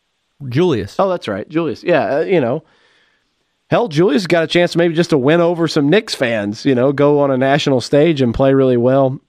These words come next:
Speaker 2: I mean, he's a guy who's, like, uh, so underrated because, like, uh,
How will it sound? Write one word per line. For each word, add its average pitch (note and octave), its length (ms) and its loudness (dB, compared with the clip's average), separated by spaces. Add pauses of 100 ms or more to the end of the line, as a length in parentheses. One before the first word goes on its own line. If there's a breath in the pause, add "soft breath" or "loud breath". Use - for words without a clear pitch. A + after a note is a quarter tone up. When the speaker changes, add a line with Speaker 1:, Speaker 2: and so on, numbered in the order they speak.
(120)
Speaker 2:
I C#3 40 -2
mean, D#3 140 4
he's B3+ 220 2
a F#3+ 60 2
guy D3 260 -2
who's, C#3+ 240 0
like, C3+ 300 -2
uh, E3 220 -2
so F#3+ 380 0
underrated D3+ 760 0 (100)
because, C3 580 0 (220)
like, B2 280 -4 (400)
uh, D3 40 -14